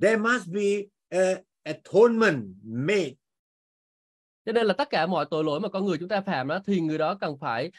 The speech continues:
Speaker 2: à, chạy đến và nhận lấy một cái, ờ, của lễ chuộc tội.
Speaker 1: So you read in Old Testament, it's a sacrifice offered to God to stop his judgment.
Speaker 2: Và chúng ta đọc trong Thánh Cựu Ước, trong Cựu Ước đó chúng ta thấy rằng là cần phải có một của lễ chuộc tội được dâng lên để mà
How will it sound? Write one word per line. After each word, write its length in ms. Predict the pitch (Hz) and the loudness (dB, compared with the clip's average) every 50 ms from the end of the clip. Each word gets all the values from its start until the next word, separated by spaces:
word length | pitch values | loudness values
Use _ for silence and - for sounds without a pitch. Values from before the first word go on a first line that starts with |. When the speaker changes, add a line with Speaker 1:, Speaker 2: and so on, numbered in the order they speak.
| - _ | -20 _
Speaker 2:
à, 240 | - 139 139 135 135 139 135 | -2 0 0 0 0 -2 0
chạy 160 | 165 147 143 | 0 0 2
đến 200 | 147 156 160 226 | 2 0 -2 0
và 140 | 214 170 143 | -2 -2 -2
nhận 300 | 135 139 147 127 123 131 | 0 -2 -2 -2 -4 -4
lấy 240 | 143 139 151 190 196 | -6 -6 -6 -6 -6
một 120 | - 170 135 | -6 -6 -4
cái, 160 | 147 151 165 185 | -4 -2 -2 0
ờ, 140 | 190 175 | -2 -2
của 200 | 165 - 151 143 | -2 -2 0 0
lễ 180 | 151 147 123 131 | 2 2 2 0
chuộc 200 | 135 196 - - | 0 -4 -6 -2
tội. 260 | 143 123 113 107 - _ _ _ _ _ _ _ _ _ - 190 175 _ | 0 0 0 0 -4 _ _ _ _ _ _ _ _ _ -20 -20 -20 _
Speaker 1:
So 100 | - 185 | -4 -2
you 200 | 202 208 196 190 185 | 0 0 0 -2 -2
read 180 | 220 269 285 233 156 - _ _ - | -2 -4 -4 -6 -10 -20 _ _ -12
in 180 | - 147 151 131 131 185 | -10 -10 -8 -6 -2 0
Old 180 | 233 262 262 262 | 0 0 0 -2
Testament, 480 | 233 214 190 - 185 180 190 202 190 190 _ - | -6 -6 -4 -4 -2 -2 -2 -2 -4 -6 _ -8
it's 220 | 196 190 180 208 | -8 -6 -6 -6
a 220 | 190 - - 269 | -8 -6 -8 -8
sacrifice 560 | - - - 233 202 - - 226 208 208 202 196 - _ _ _ - | -8 -8 -10 -12 -12 -8 -2 0 2 2 0 -2 -4 _ _ _ -2
offered 280 | - 220 214 - 240 233 | 0 0 0 0 -2 0
to 100 | - 185 | 0 0
God 240 | 160 208 202 170 170 | 2 2 0 0 0
to 80 | - 175 | -4 -8
stop 360 | - - - - 240 240 233 - _ _ _ _ _ - | -10 -8 0 2 4 4 4 0 _ _ _ _ _ 2
his 160 | 190 151 - | 2 2 2
judgment. 640 | - 208 208 208 208 - 202 262 262 240 156 107 90 - _ _ _ _ _ _ _ _ _ _ - | 2 2 2 2 0 -2 0 2 2 2 0 -2 -6 -12 _ _ _ _ _ _ _ _ _ _ 0
Speaker 2:
Và 160 | - 175 170 175 | 2 4 4 4
chúng 120 | 254 262 | 2 0
ta 80 | 285 285 | 0 2
đọc 160 | 240 190 185 | 2 2 0
trong 120 | - 220 208 | 0 -2 -2
Thánh 140 | 277 277 | -4 -4
Cựu 140 | - 151 170 | -4 -4 0
Ước, 200 | - 214 269 262 - _ - | 2 0 0 0 -2 _ -4
trong 180 | 220 220 196 | -4 -4 -2
Cựu 120 | 170 160 175 | -4 -2 -2
Ước 140 | 208 240 | -2 -2
đó 120 | 294 311 277 - | 0 -2 -4 -4
chúng 100 | - 202 | -4 -6
ta 120 | 202 220 202 | -4 -4 -4
thấy 160 | 196 196 208 | -2 -4 -4
rằng 140 | 233 214 180 | -4 -4 -6
là 80 | 156 | -6
cần 220 | 143 - 180 170 147 | -4 -4 -4 -4 -4
phải 120 | 151 131 | -4 -6
có 80 | 135 220 | -4 -4
một 160 | 226 190 - | -4 -4 -2
của 200 | - 160 147 156 | 0 0 4 6
lễ 160 | 175 - 139 254 - | 6 6 6 4 2
chuộc 180 | 220 185 - | -2 -4 -2
tội 180 | - 143 127 135 | 0 0 0 0
được 120 | 139 135 | -2 -4
dâng 260 | 139 175 226 233 233 226 | -2 0 0 0 0 0
lên 280 | 226 220 214 208 190 | 0 0 0 -2 -4
để 140 | - 120 135 | -6 -6 -6
mà 260 | 170 185 170 151 135 | -4 -4 -4 -4 -6